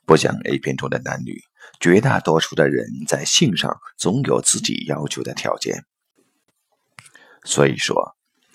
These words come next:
性虽是本能，依他性却极强，主体并不如想象中的坚实。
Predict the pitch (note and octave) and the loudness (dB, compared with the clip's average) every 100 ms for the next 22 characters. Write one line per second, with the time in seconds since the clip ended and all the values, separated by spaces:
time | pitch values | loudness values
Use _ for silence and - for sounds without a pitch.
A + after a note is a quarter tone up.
0 | - - - F3+ F#2+ C#2+ C#2 C2+ - - | -10 2 6 6 6 2 0 2 2 0
1 | - G1+ G1+ A#1 _ - _ C3+ C#3 - | -4 -4 -4 -6 _ -20 _ 4 4 2
2 | F2 D#2 D2 B1 - D2+ - - - - | 2 2 0 0 0 0 0 0 0 0
3 | G1+ - _ _ - D#2 - G#1 G1+ - | 0 -4 _ _ 0 0 0 -4 -8 -10
4 | - - A#2+ D2+ C#2 G#1 G#1 - - G#1+ | -2 2 2 2 2 2 2 2 2 0
5 | - - D2 - C#2 - - A#1 - - | -2 0 0 -2 -6 0 2 2 2 0
6 | - | 0